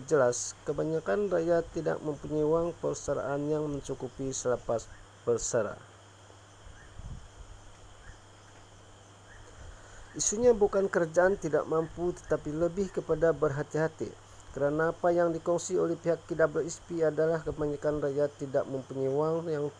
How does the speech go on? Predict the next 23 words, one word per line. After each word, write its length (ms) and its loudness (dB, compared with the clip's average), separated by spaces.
cukup 240 -4
di 80 -6
dalam 400 0
akaun 400 -2
K 80 -6
W 160 -4
S 160 -20
P 160 -6
mereka. 400 -6
Boleh 400 6
mahu 400 2
keluarkan 480 6
semua 400 2
wang, 240 6
tetapi 400 -2
perlu 400 -2
diingat, 480 4
apabila 400 -2
seseorang 480 -2
itu 240 -2
bersara 480 0
kemudian 400 0
hari, 320 2